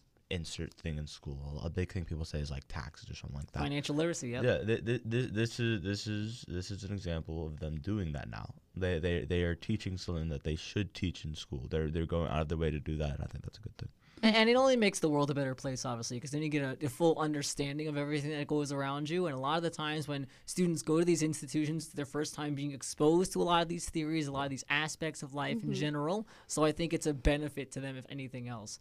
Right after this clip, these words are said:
Speaker 2: uh, in regards to that.
Speaker 3: Yeah, and some schools have taken the time to reflect on the courses that they offer and how they can adjust to meet these new standards. So at Farmingdale State College, as of right now, about a quarter of their courses qualify, and that is from their senior vice president and provost, Laura Joseph.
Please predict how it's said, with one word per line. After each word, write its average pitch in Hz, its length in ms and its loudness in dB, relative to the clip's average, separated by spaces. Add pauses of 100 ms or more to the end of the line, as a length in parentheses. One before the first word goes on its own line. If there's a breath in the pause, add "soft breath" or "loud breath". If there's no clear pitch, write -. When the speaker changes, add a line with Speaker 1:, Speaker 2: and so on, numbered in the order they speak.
(240 soft breath)
Speaker 2:
uh, 120 220 -4 (100)
in 135 160 -4
regards 123 480 -8
to - 100 -18
that. 101 120 -6
Speaker 3:
Yeah, 294 140 4 (280)
and 226 300 10
some 220 240 6
schools 220 320 4
have 208 220 2 (200)
taken 196 220 6
the 190 100 6
time 185 260 6
to 180 60 4
reflect 180 480 2
on 165 140 4
the 180 60 0
courses 165 320 -4
that 165 100 -2
they - 120 -2
offer 165 340 0
and 175 140 0
how 160 100 0
they 165 120 0
can 165 160 -2
adjust 165 420 0
to 170 60 2
meet 160 180 4
these 170 140 0
new 160 140 4
standards. 165 500 2
So - 120 2
at - 120 0
Farmingdale 165 500 2
State - 260 -6
College, 180 500 -2 (140)
as 165 160 6
of 165 100 2
right 165 160 6
now, 160 240 8
about 165 220 6
a 165 40 4
quarter 170 400 2
of 170 140 4
their 165 160 2
courses 170 340 -2
qualify, 196 640 4 (320 loud breath)
and 185 200 6
that 175 160 6
is 180 100 0
from 175 260 2
their 170 140 2
senior 170 260 6
vice 165 200 2
president 196 460 4
and 160 120 2
provost, 208 400 4
Laura 156 180 0
Joseph. 247 600 2